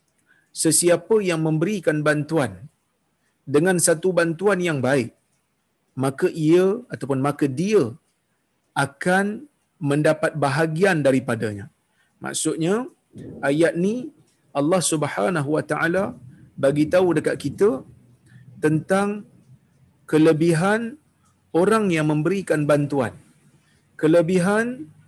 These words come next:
orang yang memberikan pertolongan dengan pertolongan yang baik.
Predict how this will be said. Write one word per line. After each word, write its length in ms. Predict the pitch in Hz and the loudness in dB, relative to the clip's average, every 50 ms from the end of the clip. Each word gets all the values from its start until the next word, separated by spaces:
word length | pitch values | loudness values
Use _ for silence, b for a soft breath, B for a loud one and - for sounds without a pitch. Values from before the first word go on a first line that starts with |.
| _ _ _ _ | _ _ _ _
orang 400 | 165 170 185 202 214 214 202 190 | 0 2 2 4 2 2 2 0
yang 240 | 180 170 165 160 165 | 0 0 0 0 0
memberikan 560 | 160 165 160 175 214 220 190 - 170 160 151 | 0 0 0 -2 -2 -4 -2 -2 -2 -2 0
pertolongan 720 | - 160 151 - 160 160 170 175 185 202 233 233 214 190 | -2 -4 -2 0 2 2 2 2 0 0 -2 -2 -2 -2
dengan 240 | 165 160 165 156 147 | -2 -2 -2 -2 0
pertolongan 600 | - 156 151 147 - 160 190 208 214 208 196 170 151 | 0 0 0 2 2 2 4 4 2 2 0 0 0
yang 160 | 135 127 117 | -2 -2 -4
baik. 240 | 110 110 123 - | -6 -6 -8 -10